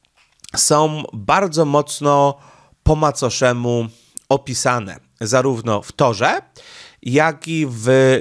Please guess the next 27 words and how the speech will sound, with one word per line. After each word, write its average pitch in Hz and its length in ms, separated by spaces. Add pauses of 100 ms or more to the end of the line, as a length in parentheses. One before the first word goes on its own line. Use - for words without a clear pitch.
(160)
Piśmie 147 400
Świętym 104 640 (120)
chrześcijańskim, 131 920 (560)
e, 110 80
znaczy 120 320
w - 340
tym 127 180
wypadku, 120 380
no, 113 120
katolickim, 120 760
no 98 100
bo 95 120
to - 160
ko-, - 220
Kościół 113 400
katolicki. 98 480
Będę 202 260
mówił 165 240
chrześcijańskim 127 720
dla 110 160
uproszczenia, 117 960
choć 113 180
oczywiście 113 380
zdaję 110 320
sobie 101 160
sprawę, 107 380
że, 101 200